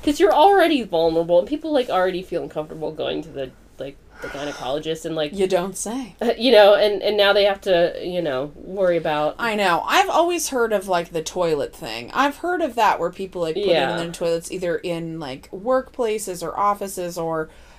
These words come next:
Speaker 2: ho-,
Speaker 1: Or,
Speaker 2: even
Speaker 1: like,
Speaker 2: homes.
Speaker 1: yeah, or changing rooms.
Speaker 2: And cha-, yeah, changing rooms and things like that. I've always heard of that, but the porta potty is definitely a new step for me. I've never heard of that before.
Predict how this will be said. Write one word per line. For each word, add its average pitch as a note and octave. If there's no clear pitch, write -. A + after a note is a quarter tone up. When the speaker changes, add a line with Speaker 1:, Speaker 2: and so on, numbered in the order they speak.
Speaker 2:
ho-, -
Speaker 1:
Or, A#3
Speaker 2:
even G#3+
Speaker 1:
like, F#3+
Speaker 2:
homes. F#3
Speaker 1:
yeah, G3+
or G3
changing F#3+
rooms. F3+
Speaker 2:
And F3
cha-, F#3+
yeah, E3+
changing F3+
rooms E3+
and E3+
things E3+
like E3+
that. -
I've F#3+
always C#4+
heard G3
of D#3
that, D#3+
but E3+
the E3
porta G3+
potty D#3+
is D3
definitely D3+
a C#3
new C#3
step -
for A2+
me. B2
I've D#3
never D#3+
heard D#3
of B2+
that C3
before. B2